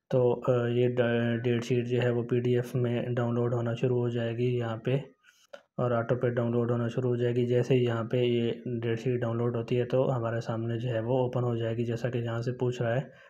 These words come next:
तो हम यहाँ पे पीडीएफ़ व्यूअर को सिलेक्ट करके ओपन कर लेते हैं। हमने ओपन किया तो हमारे सामने जो डेट शीट है वो ओपन हो चुकी है।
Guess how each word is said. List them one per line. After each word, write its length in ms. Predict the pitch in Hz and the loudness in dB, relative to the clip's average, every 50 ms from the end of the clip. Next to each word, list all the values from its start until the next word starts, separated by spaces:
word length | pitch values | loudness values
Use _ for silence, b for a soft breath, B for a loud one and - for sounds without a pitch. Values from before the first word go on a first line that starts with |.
| B B B B _ _ _ _ - - - | B B B B _ _ _ _ -20 -6 0
तो 80 | - 127 | 2 4
हम 120 | 127 123 | 4 4
यहाँ 180 | 127 123 120 120 | 2 2 2 2
पे 60 | 123 127 | 0 0
पीडीएफ़ 380 | 127 135 123 123 127 127 123 117 | 2 2 2 2 2 0 0 0
व्यूअर 280 | 120 120 120 123 123 123 | 0 0 0 0 0 0
को 140 | 127 135 117 | 0 -2 -2
सिलेक्ट 320 | - - 123 120 117 117 - | -2 -2 -4 -4 -4 -4 -4
करके 340 | 120 117 113 - - 131 156 151 - - - _ _ b b b b b b b b _ - | -4 -4 -2 0 2 2 2 2 0 -6 -20 _ _ b b b b b b b b _ 0
ओपन 260 | 135 127 131 131 127 | 0 2 2 2 2
कर 160 | 123 123 120 120 | 4 2 2 2
लेते 260 | 120 120 117 - 127 | 2 0 0 0 0
हैं। 60 | 127 | 0
हमने 180 | 127 123 123 120 | 2 2 2 0
ओपन 260 | 120 117 - 127 123 117 | 0 0 0 0 0 0
किया 180 | 123 123 120 120 | 2 0 2 2
तो 60 | 120 | 2
हमारे 220 | 120 117 117 117 117 | 0 0 0 0 -2
सामने 360 | - 123 120 120 117 120 117 | -2 -2 -2 0 0 0 0
जो 120 | 117 120 117 117 | 0 0 -2 -2
डेट 200 | 120 117 113 113 | -2 -4 -4 -4
शीट 240 | - - 123 120 123 | -2 -2 -2 0 0
है 120 | 120 117 | 0 -2
वो 160 | 113 113 113 113 | -2 -2 -2 -2
ओपन 180 | 113 127 123 | -2 -2 -2
हो 80 | 123 120 | -2 -2
चुकी 280 | - 120 - - 120 120 | -2 -6 -6 -4 -4 -4
है। 180 | 117 127 147 | -2 -4 -4